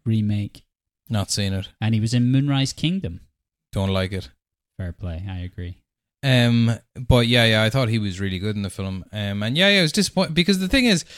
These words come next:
Speaker 2: that's kinda who they are now, is their parents. You know what I mean? And it would have been good to see a little bit more of that.
Speaker 1: Hmm.
Speaker 2: I would have liked to have seen what they're like as parents together.
Speaker 1: Yeah, that's
Speaker 2: 'Cause you
Speaker 1: a
Speaker 2: do
Speaker 1: good point.
Speaker 2: parent together. I like, uh,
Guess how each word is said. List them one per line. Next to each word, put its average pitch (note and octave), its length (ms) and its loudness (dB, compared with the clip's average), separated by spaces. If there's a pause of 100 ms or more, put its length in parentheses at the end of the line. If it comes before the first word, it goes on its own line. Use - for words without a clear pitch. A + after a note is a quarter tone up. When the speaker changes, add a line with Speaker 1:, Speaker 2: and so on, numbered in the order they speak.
(380)
Speaker 2:
that's G#3+ 600 2
kinda B2 380 2
who A#2 180 4
they G#2 300 2
are F#2+ 180 0
now, A#2+ 340 2
is F2+ 340 -4 (260)
their G2 100 -6
parents. D3 640 4 (460)
You A#2+ 100 2
know D3 80 6
what E3+ 80 6
I - 20 6
mean? E3+ 360 4 (480)
And C3+ 120 4
it C#3 40 6
would F3+ 120 6
have E3+ 60 2
been C#3 160 4
good D#3 200 2
to A#2+ 60 0
see C3 180 2
a A2+ 60 4
little A#2+ 220 2
bit G#2+ 160 -2 (400)
more A#2 200 4
of G#2 60 2
that. G#2 300 0 (300)
Speaker 1:
Hmm. A2+ 560 -2 (440)
Speaker 2:
I D#3 60 8
would D#3+ 120 8
have C#3+ 100 6
liked D#3 220 6
to C#3 60 4
have B2 80 2
seen A2+ 380 2
what A2+ 200 -2
they're G#2+ 120 -4
like G#2+ 260 -4
as F2+ 120 -10
parents G2 560 -2
together. B2+ 460 6 (480)
Speaker 1:
Yeah, D#3+ 280 2
that's C#3+ 140 4
Speaker 2:
'Cause F3 80 8
you A3 80 10
Speaker 1:
a - 20 8
Speaker 2:
do D4 100 6
Speaker 1:
good A3+ 100 4
point. - 40 10
Speaker 2:
parent G#3 280 6
together. C3 420 4
I B2 200 6
like, A#2 360 4 (180)
uh, A2 220 -2